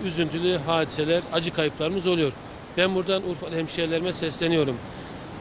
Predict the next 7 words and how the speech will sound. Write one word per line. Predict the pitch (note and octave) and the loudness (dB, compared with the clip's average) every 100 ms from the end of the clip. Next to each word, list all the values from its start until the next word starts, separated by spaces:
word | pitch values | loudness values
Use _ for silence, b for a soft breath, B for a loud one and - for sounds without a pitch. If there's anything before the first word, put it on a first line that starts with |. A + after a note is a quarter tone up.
| - | 2
Tehlikeli | F3 F#3 F#3 - F#3+ G#3 | 4 4 2 2 2 4
olan | F#3+ F3 F3+ F3 | 4 4 2 2
yerlerde | E3 E3+ E3+ E3 D3+ D#3 C3 | 0 2 2 0 0 -2 -2
hiçbir | D#3 - A#3+ | -4 -2 -2
şekilde | F#3+ F3+ D3 D3+ C3+ C3 G2 - - - | -2 -2 -2 -2 -2 -2 -4 -10 -14 -4
uyarı | F3 F3 E3+ F#3 | 2 4 6 4
olan, | G3 F3 E3+ | 2 4 2